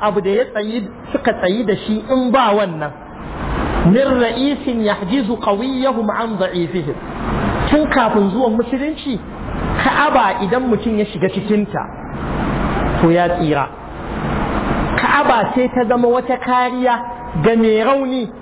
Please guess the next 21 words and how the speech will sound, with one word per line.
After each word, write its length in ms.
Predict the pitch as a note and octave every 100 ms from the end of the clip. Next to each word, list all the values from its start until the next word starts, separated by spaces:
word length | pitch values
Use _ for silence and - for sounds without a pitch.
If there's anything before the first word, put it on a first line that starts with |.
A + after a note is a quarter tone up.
| -
kada 240 | C#4+ C4+
mai 160 | G#3 F#3+
ƙarfi 480 | F#3 A#3 G#3+ C4 A#3+
ya 80 | - -
take 420 | C4+ C#4 - G3+ E3
shi, 80 | G#3+
ya 60 | G3+
danne 440 | D#3 C#4 C4 G#3+ F3 -
shi, 100 | F#3
ya 60 |
cinye 420 | - A3 D3+ C3
shi. 180 | B2+ - - - - - - - - -
Da 200 | D#3+ F#3+ F#3
za 160 | B3 C4 G#3
a 40 |
biyo 280 | E3+ A3 A3+
mutum 300 | G#3 - G3 - - - - -
tun 140 | D4+
kafin 360 | - G#3 F#3+ F3
zuwan 220 | G3+ F3+
musulunci, 480 | E3+ F3 F#3 F#3+ E3